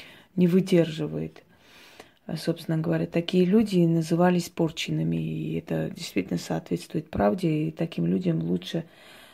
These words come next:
что-либо предпринять, как-то пытаться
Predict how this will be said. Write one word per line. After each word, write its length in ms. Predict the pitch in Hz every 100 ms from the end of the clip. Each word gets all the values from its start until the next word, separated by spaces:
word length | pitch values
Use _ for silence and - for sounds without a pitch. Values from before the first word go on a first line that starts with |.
| _
что-либо 640 | - - - 190 180 165 170
предпринять, 800 | - 170 170 175 175 190 220 220
как-то 560 | 180 170 - - 160 156 _ _ _ _ - _ _
пытаться 640 | 180 175 180 180 - 170